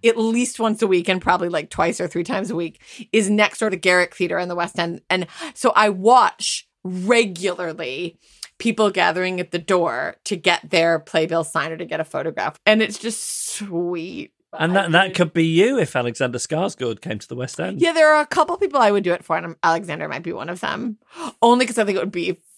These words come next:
Speaker 1: very funny to get a photo with him.
Speaker 2: Would, would you say, "Remember me"?
Speaker 1: <laughs> With, like, a Sharpie in my hand.
Speaker 2: So you're with all the kind of people who hang around at a stage door,
Speaker 1: <laughs>
Speaker 2: and you're the one going, "Hey, it's me."
Speaker 1: "Remember me?"
Speaker 2: We did a Zoom call. <laughs>
Speaker 1: Anyway,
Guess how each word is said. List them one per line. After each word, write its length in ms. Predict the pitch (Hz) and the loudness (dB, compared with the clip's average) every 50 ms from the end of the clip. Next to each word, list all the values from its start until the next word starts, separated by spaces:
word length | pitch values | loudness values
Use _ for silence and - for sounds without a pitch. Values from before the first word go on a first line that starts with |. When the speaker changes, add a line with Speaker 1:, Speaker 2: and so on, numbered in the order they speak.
| - | -4
Speaker 1:
very 280 | - - 139 170 175 - | -2 -2 -2 0 -4 -4
funny 260 | - - - 90 104 | -4 -6 -8 -8 -8
to 60 | 127 | -10
get 140 | 165 - 170 | -8 -8 -8
a 20 | 208 | -6
photo 280 | - - 175 - 160 | -4 -4 -4 -2 -2
with 140 | 175 - - | -4 -6 -6
him. 340 | - - - - 294 240 220 _ | -6 -8 -4 -4 -6 -6 -8 _
Speaker 2:
Would, 120 | - 147 - - | -8 -8 -6 -6
would 160 | 151 - - | -8 -10 -10
you 60 | - | -12
say, 160 | - - - | -10 -14 -10
"Remember 420 | - 139 170 196 165 143 131 147 135 | -8 -8 -6 -4 -6 -6 -6 -8 -8
me"? 360 | 131 139 147 135 127 117 107 _ | -8 -8 -8 -8 -10 -10 -12 _
Speaker 1:
<laughs> 1300 | - - 453 622 640 622 622 740 - - 762 - - - - 523 - _ _ _ 311 _ _ _ _ _ | -2 2 2 2 4 4 2 2 4 4 2 2 4 2 2 2 2 _ _ _ -20 _ _ _ _ _
With, 140 | - 220 208 | -14 -10 -8
like, 120 | 240 226 202 | -8 -10 -10
a 60 | 208 | -10
Sharpie 400 | 208 - - 190 185 180 220 214 | -12 -10 -10 -10 -10 -10 -8 -8
in 160 | 220 214 220 | -8 -8 -8
my 100 | 226 226 | -10 -10
hand. 560 | 226 320 254 262 254 262 254 269 254 226 - | -10 -10 -10 -10 -10 -6 -6 -4 -6 -6 -4
Speaker 2:
So 100 | - - | 2 2
you're 180 | 240 226 208 208 | 2 4 4 2
with 120 | 208 190 | 4 4
all 160 | 214 208 220 | 6 4 4
the 140 | 208 202 190 | 2 0 -2
kind 200 | - 214 196 180 | 0 2 2 2
of 60 | 165 | 2
people 300 | - - 175 160 180 175 | 0 -2 -4 -2 -2 -2
who 60 | 160 151 | 0 2
hang 240 | 143 156 156 139 156 | 2 2 2 0 -2
around 240 | 143 147 139 139 175 | 0 0 0 0 -2
at 80 | 175 | -4
a 80 | - - | -6 -8
stage 400 | - - 156 143 139 131 262 - | 0 0 0 0 0 -4 -6 -2
door, 400 | - 160 143 131 127 120 - - - 214 208 | 0 0 2 2 2 0 -2 -4 -6 -8 -8
Speaker 1:
<laughs> 180 | 208 170 - | -8 -6 -6
Speaker 2:
and 100 | - 165 | -4 2
you're 160 | 170 170 165 | 4 4 4
the 120 | 160 175 151 | 6 4 0
one 140 | - - 175 | -2 -4 -4
going, 300 | - 359 254 180 151 - - | -2 -2 -2 -2 -4 -6 0
"Hey, 200 | - - - 240 | 2 4 6 6
it's 200 | 226 247 233 - | 6 4 2 -2
me." 380 | 202 226 185 - 226 220 349 359 | 0 0 0 0 0 -6 -6 -6
Speaker 1:
"Remember 420 | - 185 185 175 170 180 185 190 190 | -8 -10 -8 -8 -8 -6 -8 -8 -8
me?" 400 | 165 170 170 180 214 240 240 269 - | -8 -10 -12 -12 -12 -14 -14 -10 -4
Speaker 2:
We 80 | 165 165 | -2 0
did 160 | 180 185 160 | 0 2 0
a 60 | 170 | 0
Zoom 300 | 147 143 151 147 151 156 | 0 2 0 0 0 -2
call. 400 | - - 170 175 175 220 214 170 - | -2 -2 -2 0 0 0 0 -2 -4
<laughs> 60 | - _ _ _ _ _ _ _ - - | -8 _ _ _ _ _ _ _ -10 0
Speaker 1:
Anyway, 460 | - 226 240 233 226 214 208 202 170 | 2 2 4 4 4 2 2 0 -2